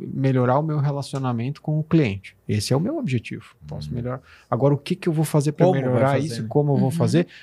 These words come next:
Speaker 1: Pode ter
Speaker 2: Uhum.
Speaker 1: toda uma descoberta, né?
Speaker 4: Uhum.
Speaker 2: Sim.
Speaker 1: A área de tecnologia também passa por isso, né? A gente também
Speaker 2: Legal.
Speaker 1: constrói objetivos, né?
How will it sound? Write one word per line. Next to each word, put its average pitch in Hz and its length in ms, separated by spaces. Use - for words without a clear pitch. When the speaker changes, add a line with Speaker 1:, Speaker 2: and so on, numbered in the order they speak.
Speaker 1:
Pode 120 280
ter 127 100
Speaker 2:
Uhum. 120 60
Speaker 1:
toda 131 200
uma 139 160
descoberta, 135 640
né? 117 260
Speaker 4:
Uhum. - 20
Speaker 2:
Sim. 156 360
Speaker 1:
A 123 60
área 123 140
de - 100
tecnologia 135 480
também 151 300
passa 135 320
por 117 260
isso, - 340
né? 110 120
A 120 60
gente 113 260
também 117 240
Speaker 2:
Legal. 143 120
Speaker 1:
constrói 123 440
objetivos, 131 840
né? 127 240